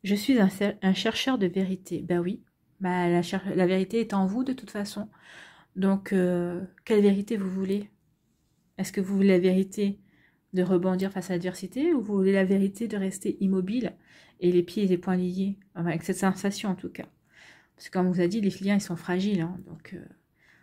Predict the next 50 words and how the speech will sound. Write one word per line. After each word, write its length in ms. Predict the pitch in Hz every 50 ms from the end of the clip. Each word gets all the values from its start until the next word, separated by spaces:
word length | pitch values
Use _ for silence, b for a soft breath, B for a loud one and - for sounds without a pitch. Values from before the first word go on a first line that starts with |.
| b b b -
donc 180 | 180 180 175
est-ce 140 | 208 202 202
que 80 | - 220
vous... 300 | 202 190 196 196 190 190
La 140 | 185 185 180
vérité, 340 | 196 196 196 202 - 240
c'est... 280 | 233 - - - 185 175
Euh, 280 | 160 160 165 165 - - - - 208 202 208 208 220 196 - - -
la 100 | 190 185
vérité, 320 | 185 196 196 196 262 262
c'est 240 | 254 - 233 196 180
vous 120 | 175 196
êtes 180 | 196 180 - -
seul 420 | - - 262 262 247 185 - - - _ _ _ _ _ _ -
décisionnaire 680 | 202 202 202 226 202 190 190 180 175 185 208 247 - - _ _ _ _ _ _ _
de 160 | 160 175 196
ce, 120 | 208 208 - - _ -
de 120 | 185 180
l'élan 260 | 180 175 170 196 220
que 120 | - - 196
vous 120 | 170 - -
pouvez 220 | _ - 185 190 180
donner 200 | 170 165 180 196
à 40 |
votre 260 | 185 165 160 - - 180
vie. 220 | 175 170 175 - B B B B B B B B B -
Et 100 | 180 185
là, 160 | 214 233 220
on 60 | 202
vous 100 | 196 190
dit 160 | 175 185 180
vraiment, 300 | 160 156 175 175 214 254
c'est 160 | - - -
la, 240 | 165 160 156 156 156
c'est 160 | 160 160 -
l'évolution 480 | 175 175 175 196 196 185 185 - 190 185
qu'on 180 | - 165 165 165
veut 180 | 175 170 165
pour 160 | 170 - 165
vous, 160 | 165 202 269 294
c'est 300 | - - 190 165 160 160 B B B B B B -
de 80 | 180 180
rebondir 580 | 185 202 185 175 170 160 160 170 220 285 277
et 60 | 214 170
d'aller 180 | 170 170 175
dans 120 | 170 165 160
cette 180 | - 165 160
adversité 800 | 170 165 - 170 165 165 - 190 180 - 311 302 294 349 - 170
et 40 | 165
de, 220 | 160 160 160 160